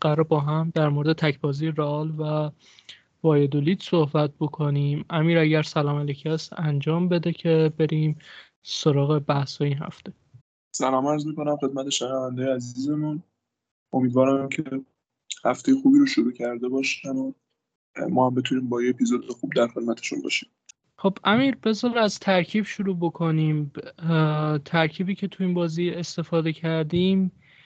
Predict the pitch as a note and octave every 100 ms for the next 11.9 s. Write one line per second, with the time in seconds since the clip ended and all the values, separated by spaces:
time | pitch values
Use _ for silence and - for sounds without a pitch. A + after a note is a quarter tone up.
0 | - - - - E3+ D#3+ D#3+ D#3 D#3 E3
1 | D#3+ F#3 F#3+ E3 D#3+ F3 F3+ F3+ F3 E3+
2 | F3 E3+ D#3+ D3+ D3 D3+ D3 D3+ E3 -
3 | D3+ D3+ D3 D3+ D#3+ E3 D3+ D3 D#3+ D#3+
4 | D#3 D3+ D3+ E3+ D#3 - E3+ E3 D#3+ D3+
5 | D3 C#3 D3 D3+ E3 - E3+ E3 D#3+ D#3
6 | - - - D#3 D3 E3 D#3 D3+ D3+ -
7 | - E3 E3+ E3+ E3 - - - - D#3+
8 | D3 D3 D3+ D3+ D3 D3+ D#3+ E3 E3 D3+
9 | D3 - D#3+ D#3+ D3 D3+ D3 - D3 -
10 | D#3 - D#3+ D3+ D3+ D#3 D3+ C#3+ - D3+
11 | D3 - D#3 D#3 D3 D3+ D3 D#3 D#3